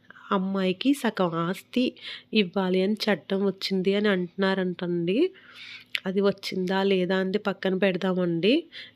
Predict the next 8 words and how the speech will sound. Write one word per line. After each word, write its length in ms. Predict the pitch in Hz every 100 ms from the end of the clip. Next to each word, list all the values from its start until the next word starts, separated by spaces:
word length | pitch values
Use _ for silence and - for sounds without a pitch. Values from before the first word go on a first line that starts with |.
| -
కానీ 320 | 190 175 175 185
అండి, 360 | 175 165 190 226 190 - 175
అమ్మాయికి 720 | 175 170 196 180 170 - 226
పెళ్లి 420 | - 208 185 208
చేసి 320 | 226 220 208 190
అత్తగారింటికి 760 | 180 185 196 208 190 190 185
పంపుతారు 540 | 208 180 185 190 190
కదండి, 440 | 190 180 170 165